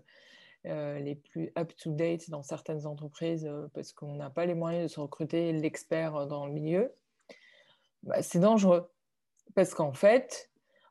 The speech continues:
on peut prendre des décisions et une façon, un ton pour parler au client.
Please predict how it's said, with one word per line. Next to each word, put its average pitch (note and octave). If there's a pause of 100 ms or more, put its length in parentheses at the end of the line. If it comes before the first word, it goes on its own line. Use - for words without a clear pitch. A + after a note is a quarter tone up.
on E3+
peut G#3
prendre F#3
des E3+
décisions F3
et E3
une D#3+
façon, F#3
un D#3
ton G3 (580)
pour -
parler E3
au D#3+
client. F3+